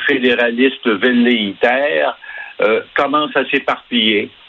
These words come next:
et ils vont se retrouver chez Denis Coderre, qui est le vote refuge, pour l'essentiel, des inconditionnels du Canada.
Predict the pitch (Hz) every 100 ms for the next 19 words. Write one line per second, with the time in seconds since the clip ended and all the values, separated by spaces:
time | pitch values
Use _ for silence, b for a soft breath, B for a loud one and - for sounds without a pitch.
0 | _ _ _ - - 135 233 - 131 135
1 | 110 131 143 151 131 143 - 131 123 151
2 | 156 147 135 143 135 151 127 110 104 107
3 | 127 120 B B B - - 143 147 160
4 | 143 117 117 107 117 98 92 123 - -
5 | 107 131 127 143 143 196 175 - 98 -
6 | - 127 113 110 113 95 87 123 147 151
7 | - B - - 147 131 123 117 101 -
8 | 104 131 131 - 101 82 80 80